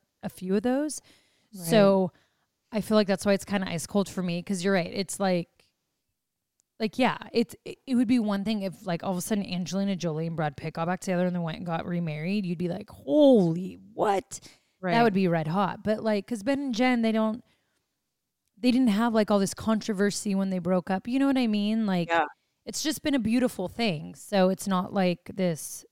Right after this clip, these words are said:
Speaker 1: re-, it's been expected too, you know, since they got back together. So
Speaker 2: Totally. You know what's
Speaker 1: good for them,
Speaker 2: interesting,
Speaker 1: though. Live
Speaker 2: actually?
Speaker 1: it up.
Speaker 2: Right. You know what's interesting, actually? I was, um, during the whole, when they got married in Las Vegas and went to Paris, I was at this place in Tahoe,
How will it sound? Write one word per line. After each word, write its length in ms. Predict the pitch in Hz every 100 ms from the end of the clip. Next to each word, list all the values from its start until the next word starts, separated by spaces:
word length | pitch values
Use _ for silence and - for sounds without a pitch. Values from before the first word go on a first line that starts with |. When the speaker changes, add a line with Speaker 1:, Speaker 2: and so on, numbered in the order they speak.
| _
Speaker 1:
re-, 300 | 190 190 190 -
it's 320 | 208 - -
been 220 | - 226
expected 760 | 214 - 233 233 - 165 165 -
too, 200 | - 233
you 160 | 160 160
know, 140 | 170
since 340 | - 170 165
they 140 | - 175
got 200 | 170 -
back 200 | 175 -
together. 440 | 185 165 160 -
So 380 | - - - -
Speaker 2:
Totally. 420 | 214 214 - - 175
You 100 | 196
know 80 |
what's 160 | 214 185
Speaker 1:
good 60 | 202
for 120 | 320
them, 220 | 311 277
Speaker 2:
interesting, 60 | 175
Speaker 1:
though. 220 | 170 175
Live 220 | 190 233
Speaker 2:
actually? 20 |
Speaker 1:
it 80 | 247
up. 380 | 240 196 - - - - _
Speaker 2:
Right. 360 | 185 185 160 -
You 80 | -
know 80 | 196
what's 140 | 190
interesting, 380 | 202 196 170 165
actually? 280 | 151 - 156
I 40 |
was, 240 | 151 147 - _ -
um, 280 | 156 147 - _ _ _ 170
during 320 | 185 185 185
the 100 | 175
whole, 580 | - 165 156 151 - - -
when 140 | 170
they 100 | 160
got 140 | 151 -
married 260 | 160 156
in 80 | 151
Las 260 | 151 147 156
Vegas 600 | 156 151 151 143 139 -
and 60 |
went 100 | 151
to 60 | -
Paris, 480 | 156 147 151 - - _ _ _ _ _ _ _ _
I 80 | 180
was 140 | 175 156
at 80 |
this 140 | 160 160
place 300 | - 170 -
in 300 | 160 156 -
Tahoe, 640 | - 180 151 151 139 151